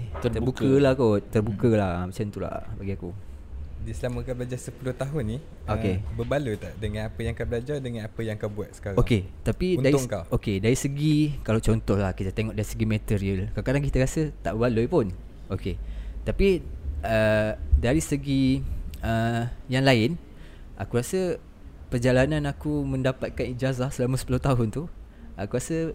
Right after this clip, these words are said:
Speaker 2: berbaloi je untuk aku. Sebab aku, uh, banyak involve dengan orang yang berbeza-beza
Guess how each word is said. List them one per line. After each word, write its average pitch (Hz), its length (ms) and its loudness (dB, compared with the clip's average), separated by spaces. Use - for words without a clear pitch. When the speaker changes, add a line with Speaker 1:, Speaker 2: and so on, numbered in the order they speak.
Speaker 2:
berbaloi 123 400 2
je 117 100 0
untuk 117 220 -2
aku. 107 200 -4
Sebab 113 300 2
aku, 131 540 0
uh, 110 520 0
banyak 107 280 -2
involve 110 280 0
dengan 107 240 -4
orang 107 320 0
yang 107 80 0
berbeza-beza 107 960 0